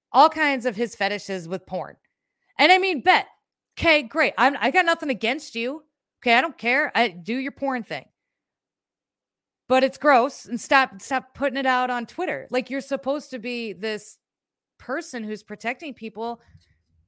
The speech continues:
from that kind of stuff, and you're just tweeting about it. I mean, it was, I don't know. The whole thing is very disgusting.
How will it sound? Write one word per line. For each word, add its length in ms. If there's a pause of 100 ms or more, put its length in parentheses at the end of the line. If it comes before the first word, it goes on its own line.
(680)
from 560 (320)
that 280
kind 220
of 60
stuff, 320
and 420
you're 200
just 340 (400)
tweeting 340
about 300
it. 160
I 80
mean, 220
it 120
was, 400 (460)
I 80
don't 120
know. 120
The 80
whole 220
thing 220
is 140
very 460 (1160)
disgusting. 760